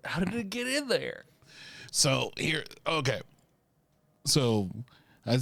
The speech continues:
Speaker 2: I live in a townhome right next to another townhome. Apparently our underways are shared.
Speaker 1: Okay.
Speaker 2: Okay. So, like, we have, like, little, I,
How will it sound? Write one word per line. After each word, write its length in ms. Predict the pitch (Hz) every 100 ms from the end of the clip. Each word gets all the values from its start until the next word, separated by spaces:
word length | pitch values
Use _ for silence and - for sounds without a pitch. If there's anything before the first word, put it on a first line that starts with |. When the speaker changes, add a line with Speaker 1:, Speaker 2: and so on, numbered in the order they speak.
| 135
Speaker 2:
I 140 | 110
live 160 | 131 156
in 60 | 160
a 40 | 151
townhome 640 | 147 123 123 120 117 113
right 160 | 107
next 260 | - 113 -
to 80 | 120
another 280 | 107 98 98
townhome. 460 | 104 92 90 90 - _ _ _ _ _ _ _ -
Apparently 460 | 127 139 143 139
our 260 | 123 113 -
underways 960 | 139 151 156 143 117 117 113 107 - - -
are 120 | 101 95
shared. 480 | - 104 80 - - - _ _ _ _ _ _ _ _ -
Speaker 1:
Okay. 200 | 120 -
Speaker 2:
Okay. 280 | 101 107 104 - _ _ - -
So, 160 | - 104
like, 160 | 101
we 120 | 101
have, 100 | 107
like, 140 | 104 95
little, 260 | 117 104
I, 160 | 98 104